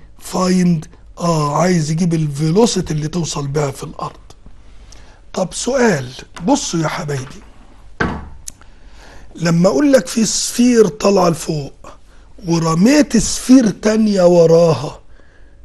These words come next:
دي هتطلع ودي تطلع، تطلع، تصلها بعد شوية. سرعة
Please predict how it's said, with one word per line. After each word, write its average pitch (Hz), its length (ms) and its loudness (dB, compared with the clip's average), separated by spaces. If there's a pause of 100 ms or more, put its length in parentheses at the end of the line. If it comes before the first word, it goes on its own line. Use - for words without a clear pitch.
(580)
دي 190 280 6
هتطلع - 460 2
ودي 226 240 4
تطلع، 269 320 2
تطلع، 233 240 0
تصلها 202 380 2
بعد 170 220 2
شوية. 135 480 -4 (1160)
سرعة 294 800 4